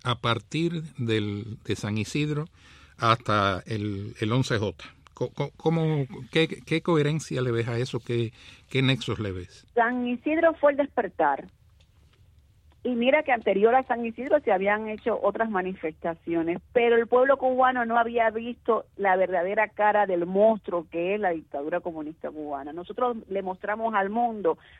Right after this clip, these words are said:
Speaker 2: a los cubanos principalmente, esa realidad, a los cubanos dentro de la isla, más que a los de afuera, porque los de afuera saben perfectamente que la mafia que son estas personas, pero los de dentro de la isla todavía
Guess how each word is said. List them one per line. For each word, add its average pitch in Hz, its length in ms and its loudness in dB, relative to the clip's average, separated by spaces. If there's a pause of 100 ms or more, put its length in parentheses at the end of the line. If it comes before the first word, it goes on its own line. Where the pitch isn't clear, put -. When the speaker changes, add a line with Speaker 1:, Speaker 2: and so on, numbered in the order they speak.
Speaker 2:
a 196 120 4
los 208 160 4
cubanos 233 600 2
principalmente, 208 960 -2
esa 202 160 0
realidad, 175 380 -2
a - 20 0
los 190 100 0
cubanos 247 320 0 (100)
dentro 320 440 0
de 233 120 4
la 185 160 2
isla, 160 500 -6 (680)
más 214 340 2 (160)
que - 80 0
a 190 80 6
los 185 140 2
de 190 80 2
afuera, 277 240 2
porque 226 160 -2
los 175 80 0
de 170 60 4
afuera 196 320 2
saben 226 200 2
perfectamente 220 800 -4
que 170 280 -6
la 156 200 -4
mafia 208 380 0
que 165 160 -6
son 180 180 -4
estas 180 240 -8
personas, 180 320 -6
pero 214 120 -4
los 220 140 2
de 226 60 4
dentro 294 320 4
de 277 80 0
la 269 160 4
isla 269 180 -2
todavía 226 760 0